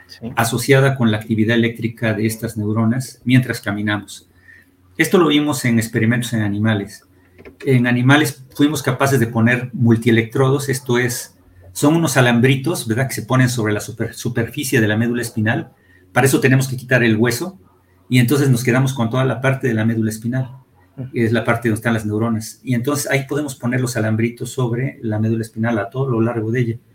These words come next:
Speaker 2: Y entonces podemos registrar la actividad eléctrica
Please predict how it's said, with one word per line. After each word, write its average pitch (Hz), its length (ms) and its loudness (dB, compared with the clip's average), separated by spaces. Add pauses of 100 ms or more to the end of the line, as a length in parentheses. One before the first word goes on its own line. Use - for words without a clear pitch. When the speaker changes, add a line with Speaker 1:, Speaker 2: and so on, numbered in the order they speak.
(680)
Speaker 2:
Y 156 140 4
entonces 185 340 2
podemos 180 360 4
registrar 156 400 0
la 143 80 2
actividad 131 280 4
eléctrica 135 640 0